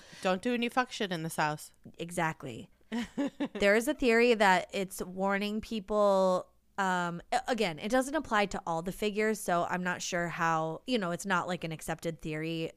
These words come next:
Speaker 2: Um, but it does make sense on some of the church Sheilas, um, because this is, scholars say that these ones, um, are, like, i-, on churches are a warning against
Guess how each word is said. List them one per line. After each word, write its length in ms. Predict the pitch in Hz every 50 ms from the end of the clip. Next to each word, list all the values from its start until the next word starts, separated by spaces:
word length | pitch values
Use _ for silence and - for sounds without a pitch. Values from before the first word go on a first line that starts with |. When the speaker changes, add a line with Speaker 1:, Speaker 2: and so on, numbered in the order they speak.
| _ _ _ -
Speaker 2:
Um, 400 | 175 170 165 160 160 160 160 170 - - - - - - -
but 140 | - 226 220
it 100 | 214 196
does 220 | 214 233 247 262
make 280 | 277 285 285 240 - -
sense 460 | - - - - 226 202 196 190 190 202
on 100 | 190 185
some 180 | - 196 190
of 80 | 185 170
the 100 | 170 156
church 380 | - - - 185 165 185 -
Sheilas, 840 | - - - 247 247 254 254 262 262 262 262 269 277 262 - - - - - - - - - - - - - - _ - - 220
um, 380 | 214 202 190 185 180 180 175
because 640 | 175 220 214 - - 226 214 214 208 190 175 - - _ _ _ - _ _ -
this 360 | 220 185 185 226 254 254 -
is, 380 | 294 269 262 233 190 - - - _ _ _ _ _ _ _ _ _ -
scholars 420 | 233 - - 311 302 302 311 311 -
say 140 | - 247 240
that 180 | 220 202 175 175 180 _ _ _ _ _ _ _ _ _ _ _ _ -
these 340 | 247 254 285 320 311 240
ones, 600 | 208 185 175 160 165 165 165 170 175 170 - - - _ _ -
um, 440 | 185 180 175 170 175 175 165 165 - _ _ _ - _ _ _ -
are, 480 | 190 196 190 185 185 185 180 180 175 - - _ -
like, 220 | 208 190 180 - -
i-, 80 | 208 190 -
on 180 | - 202 196 185
churches 420 | - 208 202 185 - 175 165 180 - -
are 160 | 196 190 185
a 80 | 185
warning 800 | 185 185 175 180 190 196 208 208 196 190 175 165 160 156 156 156 - -
against 840 | 185 190 180 175 185 185 185 180 175 170 - - - - - - -